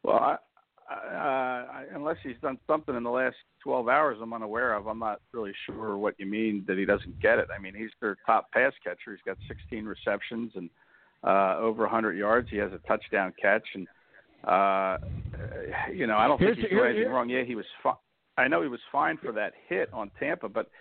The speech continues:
Speaker 1: if you watch that clip, you know, I know I get sent from the N F L communications office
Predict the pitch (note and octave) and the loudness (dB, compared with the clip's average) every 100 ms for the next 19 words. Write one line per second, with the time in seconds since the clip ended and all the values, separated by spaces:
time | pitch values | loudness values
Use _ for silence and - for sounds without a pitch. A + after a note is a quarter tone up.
0 | - B2 - G#3 D3+ D#3 - B2+ G2+ _ | -14 -10 -4 2 4 4 0 -4 -4 _
1 | - G3 D#3+ - _ _ _ _ - B2 | -8 -2 -2 -4 _ _ _ _ -12 -4
2 | A#2 D#3 E3+ C#3+ C#3+ C3+ - C#3+ C3+ A#2+ | 0 0 0 -2 -4 -10 -12 -14 -14 -14
3 | A#2+ B2 A2+ A#2+ A#2 A#2+ A#2 G#2+ A#2+ B2+ | -10 -8 -8 -8 -10 -10 -10 -6 -4 -4
4 | - G2+ - G#2 - G2 | -6 -6 0 0 0 -6